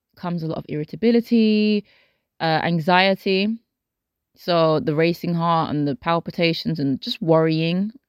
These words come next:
about things even more. And in some cases, a lot of cases actually,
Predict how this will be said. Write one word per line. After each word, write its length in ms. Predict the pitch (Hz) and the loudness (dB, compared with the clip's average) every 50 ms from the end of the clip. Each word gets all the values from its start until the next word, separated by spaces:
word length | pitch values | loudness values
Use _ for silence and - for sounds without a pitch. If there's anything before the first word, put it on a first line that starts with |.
| _ _ _ _ _ - | _ _ _ _ _ -4
about 280 | 143 170 160 - - | -2 -2 -2 -2 -2
things 380 | - 175 170 165 180 208 220 - | -4 -4 -2 0 0 0 -2 0
even 300 | 185 180 151 151 151 151 | -2 -2 0 0 0 0
more. 340 | 151 151 151 160 214 254 277 - _ _ - - _ _ _ _ _ - | 0 0 0 2 0 0 -2 -4 _ _ -20 -20 _ _ _ _ _ -6
And 360 | - 170 165 165 160 160 165 | -2 0 0 2 2 0 0
in 360 | - - 175 170 165 165 170 160 | -2 -2 0 0 2 0 0 -2
some 300 | - - 214 220 220 208 | -2 0 2 2 2 2
cases, 960 | - 202 202 185 180 180 - - 170 156 156 156 160 175 190 - - - - _ | 2 0 0 0 0 0 -2 -2 0 0 0 0 0 -2 -6 -8 -14 -20 -14 _
a 60 | 175 170 | -4 -2
lot 240 | 165 165 185 - | 0 0 0 0
of 140 | - 160 - | -2 -4 -6
cases 420 | - 165 151 151 147 - 151 143 143 | -8 -6 -6 -4 -6 -6 -8 -6 -6
actually, 640 | 143 - - - - 151 151 151 151 151 165 170 | -8 -8 -10 -10 -8 -6 -6 -4 -4 -4 -6 -8